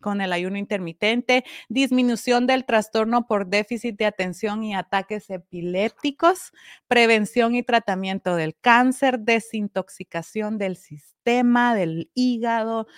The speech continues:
del páncreas, em, aumento de longevidad, ¿verdad? De vivir más años saludables. Entonces, todos esos son los beneficios.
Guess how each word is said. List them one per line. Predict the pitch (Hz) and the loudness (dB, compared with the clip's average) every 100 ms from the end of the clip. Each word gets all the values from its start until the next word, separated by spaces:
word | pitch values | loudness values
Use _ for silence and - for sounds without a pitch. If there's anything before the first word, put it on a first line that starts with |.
| - - | -20 -18
del | 185 185 170 170 _ | -8 -4 -4 -6 _
páncreas, | - 240 240 240 - 226 220 214 214 - - - _ | 0 0 0 -2 -4 -2 2 2 0 -4 -20 -20 _
em, | 202 196 185 175 170 - - - _ _ _ - | -2 2 2 0 -6 -10 -20 -20 _ _ _ 2
aumento | 214 214 214 214 214 233 226 - | 4 4 -2 -4 -4 -4 -4 -4
de | 196 214 202 - | -4 -2 -2 -4
longevidad, | - 196 190 190 190 190 160 147 - - _ - | -4 0 0 0 -4 -4 -2 -4 -6 -14 _ -10
¿verdad? | 180 160 175 240 220 | -8 -2 -2 -2 -4
De | 202 180 | -2 0
vivir | 175 165 214 226 | 0 -2 -2 2
más | 226 208 - | 2 0 -4
años | - 254 311 330 320 | 0 2 2 0 -4
saludables. | - 185 156 156 180 165 151 - _ | -8 -8 -8 -2 0 0 -2 -8 _
Entonces, | 226 254 262 _ _ _ _ | 0 0 0 _ _ _ _
todos | - 349 392 403 | 4 8 8 6
esos | 403 403 - _ _ | 4 0 -4 _ _
son | - 277 277 | 0 4 6
los | 277 | 4
beneficios. | 254 233 202 226 185 170 | 4 2 0 -2 -2 -6